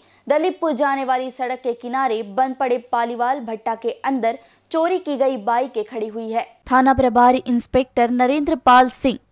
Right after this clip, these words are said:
उप निरीक्षक अतिवीर सिंह, हरेंद्र सिंह,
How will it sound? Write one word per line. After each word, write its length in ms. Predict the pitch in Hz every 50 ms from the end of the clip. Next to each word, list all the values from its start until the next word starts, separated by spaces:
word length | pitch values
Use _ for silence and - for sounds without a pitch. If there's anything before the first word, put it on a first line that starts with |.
| _
उप 180 | - 277 - 339
निरीक्षक 640 | 320 294 302 269 302 277 - - - 285 285 285 - - _ -
अतिवीर 500 | 254 240 - 294 285 262 262 285 262 247
सिंह, 280 | - - - 240 - - _ _ _ _ _ -
हरेंद्र 460 | 254 240 233 233 262 277 277 240 254
सिंह, 240 | 240 - - 247